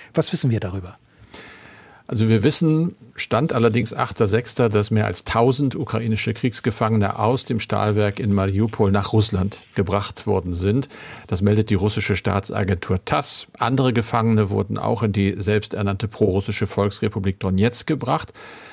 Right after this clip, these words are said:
Speaker 2: Du hast die drei Todesurteile von dortigen Gerichten gerade angesprochen. Ob den Gefangenen nun in Russland ein ähnliches Schicksal droht, das ist zumindest weniger wahrscheinlich, denn dort in Russland gibt es seit neunzehnhundertsiebenundneunzig ein Moratorium für die Todesstrafe.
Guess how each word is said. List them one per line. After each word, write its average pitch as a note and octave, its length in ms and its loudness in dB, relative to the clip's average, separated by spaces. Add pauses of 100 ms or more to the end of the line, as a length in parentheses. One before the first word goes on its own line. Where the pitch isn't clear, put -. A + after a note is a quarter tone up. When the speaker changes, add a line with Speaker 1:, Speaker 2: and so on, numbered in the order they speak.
(160)
Speaker 2:
Du F#2+ 60 2
hast G#2+ 180 0
die G#2 40 0
drei F2+ 220 2
Todesurteile A2 1000 2
von F#2+ 420 0
dortigen G#2 540 0
Gerichten G2+ 560 0
gerade F#2 400 -2
angesprochen. A2 720 0 (420)
Ob A2+ 140 -4
den A#2 160 4
Gefangenen C3+ 480 2
nun A#2+ 140 4
in A2 160 2
Russland G2+ 500 2
ein G#2 340 -2
ähnliches C3 380 0
Schicksal A#2+ 380 -2
droht, A#2 260 0
das G#2+ 160 0
ist A#2+ 240 -6
zumindest A#2+ 580 0
weniger A2 460 2
wahrscheinlich, G2+ 680 0
denn G2 160 -2
dort G#2 300 -2
in C3 200 0
Russland A#2+ 480 -2
gibt A#2 220 -4
es A2+ 100 -2
seit G#2 200 -2
neunzehnhundertsiebenundneunzig A2 1400 0
ein G2 100 4
Moratorium G#2 760 4
für A#2 180 -2
die A2+ 100 -4
Todesstrafe. A2+ 800 0